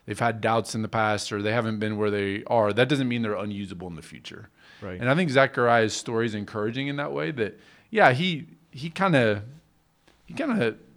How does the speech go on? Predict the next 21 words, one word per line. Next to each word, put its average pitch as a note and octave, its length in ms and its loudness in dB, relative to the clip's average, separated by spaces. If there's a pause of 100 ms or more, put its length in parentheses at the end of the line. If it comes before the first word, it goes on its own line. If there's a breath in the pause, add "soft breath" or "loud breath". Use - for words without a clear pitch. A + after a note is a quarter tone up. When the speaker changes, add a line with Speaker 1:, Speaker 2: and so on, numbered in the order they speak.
(140)
Speaker 1:
didn't D3 180 2
handle A2+ 280 0
it - 60 -14
right D2+ 280 -10
at - 120 -12
first, - 500 -14 (500 soft breath)
but C#3+ 100 -2
that F#3 120 10
doesn't G3 260 2
mean D3 200 2
that A#2 100 -2
he G#2+ 600 -6 (200)
didn't A#2+ 300 0
get A#2 160 -4
there F#2+ 180 -4
eventually. F#2+ 720 -10
And A#2+ 300 -4
praise F#3+ 320 -2
God B2+ 300 4
that G#2+ 160 -4
that's, A#2 360 -4